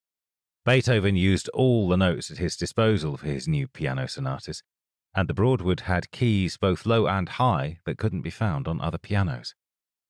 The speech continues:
There is a popular misconception that the name Hammerklavier comes from the style of the sonata.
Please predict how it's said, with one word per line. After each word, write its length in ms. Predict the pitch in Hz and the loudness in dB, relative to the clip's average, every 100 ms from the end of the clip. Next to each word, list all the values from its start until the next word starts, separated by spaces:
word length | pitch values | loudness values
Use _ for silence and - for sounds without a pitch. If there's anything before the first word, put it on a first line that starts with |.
| _ _ _ _ _ _ - | _ _ _ _ _ _ -2
There 100 | 123 | 0
is 140 | 139 123 | 2 0
a 40 | |
popular 380 | - 156 170 156 | -2 0 2 2
misconception 1000 | 117 117 - 110 - 139 - - 98 73 | 2 -2 -2 -4 -2 -4 -4 -2 -2 0
that 160 | 82 - | -2 2
the 60 | |
name 360 | 92 143 110 65 | 2 2 0 -4
Hammerklavier 800 | - 101 80 - 73 73 64 - | -2 0 0 0 -2 -2 -2 0
comes 300 | 95 90 - | 0 0 0
from 180 | 95 90 | -2 -2
the 80 | |
style 500 | 87 - 113 110 82 | -4 -2 0 2 2
of 100 | 65 | -2
the 60 | 65 | -8
sonata. 580 | - 71 62 57 - | -10 -6 -6 -8 -14